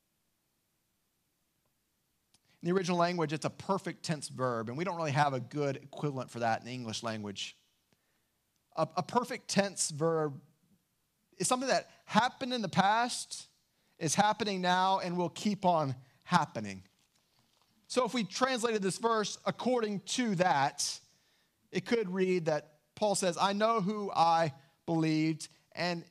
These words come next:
in whom I continue to believe, and who I will always believe. I, I know him." And this is why he's willing to give his life. It's not just a doctrine. It's not just a system.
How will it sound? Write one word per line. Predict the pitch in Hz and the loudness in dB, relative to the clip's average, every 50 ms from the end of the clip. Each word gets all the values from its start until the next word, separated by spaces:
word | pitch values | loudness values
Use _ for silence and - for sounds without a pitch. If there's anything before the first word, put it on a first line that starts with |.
| _ - - | _ -8 -4
in | 202 185 | 0 2
whom | 160 196 214 214 | 2 4 4 4
I | 185 175 | 2 2
continue | - 196 180 185 196 208 196 170 | 0 -2 -2 0 -2 -2 -2 -2
to | 156 151 | -2 -2
believe, | 175 160 160 160 160 160 156 - - - | -2 0 2 2 2 0 0 -4 -8 -4
and | 180 185 | -2 0
who | 165 175 220 208 | 2 2 4 4
I | 180 175 | 4 4
will | 170 160 156 151 | 4 2 2 2
always | 175 165 165 151 139 123 | 4 4 4 4 2 0
believe. | 101 120 131 117 107 104 98 92 - - - _ _ _ _ _ _ _ _ _ | -2 -6 -6 -8 -8 -10 -12 -16 -18 -20 -20 _ _ _ _ _ _ _ _ _
I, | - 131 - - | -6 -4 0 2
I | 160 160 | 2 4
know | 165 185 202 185 - | 4 4 2 2 0
him." | 98 110 101 - - _ _ _ _ _ _ _ _ _ _ _ _ _ _ _ _ _ _ _ _ _ _ _ _ _ _ _ _ _ _ _ _ _ _ _ _ _ _ _ _ _ _ _ _ _ _ _ _ _ _ _ _ _ _ - - | -2 -4 -8 -10 -16 _ _ _ _ _ _ _ _ _ _ _ _ _ _ _ _ _ _ _ _ _ _ _ _ _ _ _ _ _ _ _ _ _ _ _ _ _ _ _ _ _ _ _ _ _ _ _ _ _ _ _ _ _ _ -20 -12
And | - 160 156 160 | -8 -6 -4 -2
this | 175 202 190 - | 0 0 0 -2
is | 190 170 160 | -2 -4 -2
why | 160 165 160 156 151 | 0 2 2 2 2
he's | 151 147 135 143 | 0 -2 -4 -4
willing | 156 151 135 127 | -4 -4 -4 -4
to | - 131 | -6 -6
give | 135 123 | -6 -6
his | 117 113 | -6 0
life. | 147 160 131 101 101 - - - - - - _ _ _ _ _ _ _ _ _ _ _ _ _ _ _ _ _ _ _ _ _ _ _ _ _ _ _ _ _ _ _ _ _ _ _ _ _ _ | 0 2 2 0 -2 -8 -14 -20 -20 -20 -20 _ _ _ _ _ _ _ _ _ _ _ _ _ _ _ _ _ _ _ _ _ _ _ _ _ _ _ _ _ _ _ _ _ _ _ _ _ _
It's | - - - - | -12 -8 -2 2
not | 208 202 214 208 196 | 2 2 2 2 0
just | 175 202 185 - | -2 -4 -2 -2
a | 175 | -2
doctrine. | 151 156 170 156 151 151 - - 160 139 127 131 - - - | 0 2 4 4 4 2 0 -4 -4 -4 -4 -8 -12 -14 -10
It's | - 165 - - - - - | -8 -8 -8 -8 -10 -10 -4
not | - 196 208 202 202 | 0 0 2 2 0
just | 165 - - | -2 -4 -4
a | 156 | -6
system. | - - - 190 156 - 151 135 | -4 -2 -2 -2 0 0 -2 -4